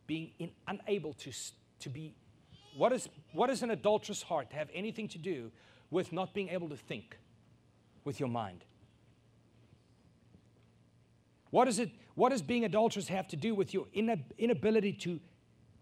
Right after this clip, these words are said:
understand who the Messiah might be? And what does it mean that they were looking for a sign? Let me run through this, I'll show you.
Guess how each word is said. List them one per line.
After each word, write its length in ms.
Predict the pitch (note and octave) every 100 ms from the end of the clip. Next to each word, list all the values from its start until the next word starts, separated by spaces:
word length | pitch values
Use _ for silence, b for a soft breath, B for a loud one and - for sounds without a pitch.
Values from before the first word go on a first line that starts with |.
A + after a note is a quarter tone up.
| -
understand 920 | G#3 G#3+ F#3 - - A#3 G#3+ E3 B2 - -
who 140 | -
the 80 | F#3
Messiah 480 | F3+ - F#3+ F#3 D#3+
might 240 | D3+ C#3+
be? 320 | A#2+ D3 G#2 - -
And 140 | C3
what 120 | D#3
does 100 | D#3
it 100 | D#3
mean 200 | C#3 E3
that 120 | C3+
they 60 | D3
were 120 | C#3
looking 200 | C#3 C#3
for 120 | B2
a 40 | C#3
sign? 360 | - D#3 B2+ G#2+ - _
Let 60 | C#3+
me 80 | E3+
run 200 | E3 D#3+
through 180 | - C#3
this, 180 | C3+
I'll 60 | B2
show 200 | - C#3+
you. 180 | B2+